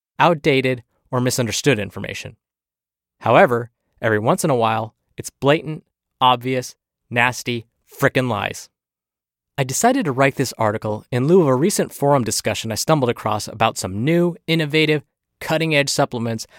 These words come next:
that are about to be released. Keep in mind these supplements are legal and will likely do jack to change your body composition, but will surely burn a hole in your pocket. So why is the supplement industry booming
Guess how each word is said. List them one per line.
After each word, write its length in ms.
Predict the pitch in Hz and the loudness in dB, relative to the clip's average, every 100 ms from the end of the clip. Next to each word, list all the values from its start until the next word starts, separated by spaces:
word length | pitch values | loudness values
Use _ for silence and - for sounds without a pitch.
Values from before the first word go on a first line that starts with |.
| _ | _
that 120 | - 123 | 0 0
are 100 | 117 | 0
about 460 | 101 - 147 - | 0 2 2 0
to 80 | 110 | -8
be 120 | 110 | -6
released. 480 | 113 113 - - - _ _ _ _ _ _ - | -4 -4 -6 -10 -18 _ _ _ _ _ _ -4
Keep 160 | 233 262 | -2 0
in 100 | 220 | 2
mind 240 | 185 160 | 2 2
these 140 | 135 | -2
supplements 480 | - 156 147 135 120 | -2 -2 -2 -4 -2
are 80 | 117 | -2
legal 560 | 123 190 131 110 110 _ _ - | 2 2 4 0 -2 _ _ -8
and 120 | 120 | -4
will 80 | 117 | 0
likely 300 | 139 139 135 | 0 2 0
do 240 | 110 110 - | -2 -6 -6
jack 420 | - 190 135 - - | 0 2 2 0 -10
to 100 | 117 | -8
change 340 | - 123 113 | -2 -2 -2
your 60 | 107 | -2
body 320 | 117 156 131 | 2 2 2
composition, 720 | 120 104 104 101 - 107 104 _ _ - | -2 -2 -4 -6 -4 -6 -8 _ _ -12
but 100 | 147 | -8
will 80 | 123 | -8
surely 400 | - - 196 190 | -4 0 4 4
burn 240 | 143 151 | 2 2
a 60 | 123 | 0
hole 480 | - 175 143 113 - | 2 4 4 2 -2
in 140 | 107 | -4
your 80 | 110 | -4
pocket. 440 | - 147 131 92 - _ _ _ _ _ _ | 2 4 4 0 -10 _ _ _ _ _ _
So 200 | - 156 | -4 -2
why 240 | 147 233 | 0 0
is 100 | 294 | 0
the 80 | 226 | -2
supplement 540 | 156 202 202 170 123 123 | -2 0 2 0 -2 -2
industry 380 | 113 113 123 | -2 -2 -4
booming 640 | 101 - 180 185 104 101 | -4 2 2 4 0 -4